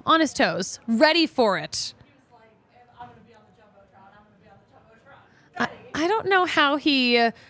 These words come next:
'cause y-, usually you need, like, a key to stab it, you know? I don't know, um, 'cause it didn't look like he had anything like that.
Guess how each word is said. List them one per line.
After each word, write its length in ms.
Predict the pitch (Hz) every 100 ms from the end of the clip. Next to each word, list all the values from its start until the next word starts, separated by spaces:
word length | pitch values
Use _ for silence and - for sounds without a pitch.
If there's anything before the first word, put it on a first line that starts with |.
| _ _ _ _ -
'cause 200 | 320 285
y-, 80 | 285
usually 380 | 311 453 466 370
you 60 |
need, 160 | 349 311
like, 120 | 269
a 60 | 202
key 340 | - 415 381
to 100 | 226
stab 440 | - - 294 330 202
it, 160 | 165
you 100 | 208
know? 400 | 208 208 240 311 - - _ _ 220
I 100 | 269
don't 240 | 359 285 302
know, 340 | 285 285 294
um, 540 | 277 262 240 220 202
'cause 180 | - 247
it 60 | 247
didn't 180 | 320 302
look 140 | 302
like 140 | 339
he 100 | 294
had 180 | 240 285
anything 380 | 262 254 262 220
like 200 | 226 226
that. 360 | 220 202 208